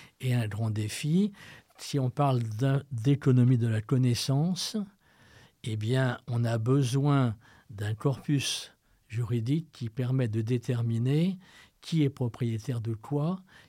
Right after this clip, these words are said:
qui est responsable de quoi, et la propriété intellectuelle,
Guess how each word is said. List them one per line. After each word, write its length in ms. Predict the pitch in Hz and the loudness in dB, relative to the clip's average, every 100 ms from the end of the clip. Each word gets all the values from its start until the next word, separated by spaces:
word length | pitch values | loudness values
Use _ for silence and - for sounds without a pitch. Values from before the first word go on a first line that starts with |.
| _ | _
qui 280 | - 170 151 | -2 2 2
est 40 | |
responsable 720 | 127 123 - 120 110 131 110 | 2 -2 -4 -6 -4 -6 -4
de 120 | 110 | -6
quoi, 400 | 110 - 143 160 202 - - - - | -8 -6 -4 -2 -4 -14 -20 -18 -2
et 260 | 135 131 - _ | 0 0 -8 _
la 140 | 135 | -4
propriété 600 | 135 143 127 131 120 113 | -2 -2 -2 -2 -2 -2
intellectuelle, 840 | 117 107 117 107 110 - 131 175 | -6 -6 -6 -8 -10 -6 -4 -2